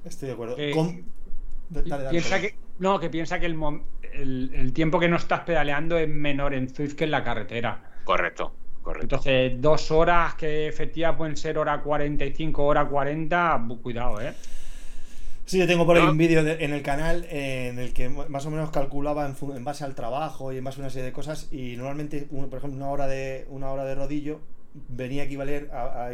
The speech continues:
Speaker 1: a, a más o menos a una hora y media en, en, en el, en el exterior, más o menos. Ese era,
Speaker 2: Mm.
Speaker 1: ese era el ratio. Por, más o menos, mm, eh, los cálculos de trabajo, de trabajo.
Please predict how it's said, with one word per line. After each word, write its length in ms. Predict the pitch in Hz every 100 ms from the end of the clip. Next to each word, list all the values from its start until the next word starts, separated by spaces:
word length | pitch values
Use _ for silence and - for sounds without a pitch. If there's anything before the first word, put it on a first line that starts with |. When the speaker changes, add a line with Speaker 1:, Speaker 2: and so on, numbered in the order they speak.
| 120 -
Speaker 1:
a, 140 | 120
a 20 | 123
más 180 | 127 147
o 40 |
menos 180 | 139 131
a 40 |
una 160 | 135 139
hora 140 | 135
y 60 | 127
media 380 | 127 120 107 104
en, 180 | 107 110
en, 500 | 113 107 107 107 104 117
en 140 | 110
el, 100 | 110
en 260 | 110 113 113
el 80 | 107
exterior, 340 | 107 104 101 - -
más 160 | - -
o 40 |
menos. 200 | - -
Ese 160 | - 123
era, 220 | 123 123
Speaker 2:
Mm. 40 |
Speaker 1:
ese 160 | 127 -
era 100 | 131
el 60 | 120
ratio. 320 | 120 - 101 - - -
Por, 380 | 160 170 185 -
más 140 | 143 139
o 40 |
menos, 360 | 139 156 156 - -
mm, 300 | 147 139 131
eh, 120 | 123
los 120 | 127
cálculos 320 | 143 139 156
de 80 | 156
trabajo, 400 | 156 117 117 - -
de 120 | 139
trabajo. 400 | 165 120 113 -